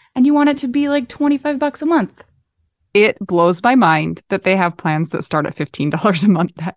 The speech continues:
Speaker 2: is so cheap. And the cool thing is, is it uses other five G networks, and so you don't have to pay extra for that, and you still get great service.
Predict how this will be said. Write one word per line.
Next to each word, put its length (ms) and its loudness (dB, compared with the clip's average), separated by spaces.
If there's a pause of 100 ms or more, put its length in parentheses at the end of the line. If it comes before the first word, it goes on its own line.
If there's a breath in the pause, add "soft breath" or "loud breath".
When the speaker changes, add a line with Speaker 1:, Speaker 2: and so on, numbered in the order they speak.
Speaker 2:
is 240 -6
so 340 -2
cheap. 380 -6 (200 loud breath)
And 160 4
the 60 4
cool 240 2
thing 220 2
is, 180 2
is 160 -4
it 80 0
uses 560 -2 (200)
other 260 2
five 340 -2
G 180 -4
networks, 440 -4
and 80 -4
so 100 -6
you 60 -2
don't 80 -4
have 100 -4
to 80 -14
pay 140 -6
extra 320 -6
for 80 -6
that, 140 2
and 60 -4
you 60 0
still 180 -6
get 140 -8
great 240 -6
service. 460 -10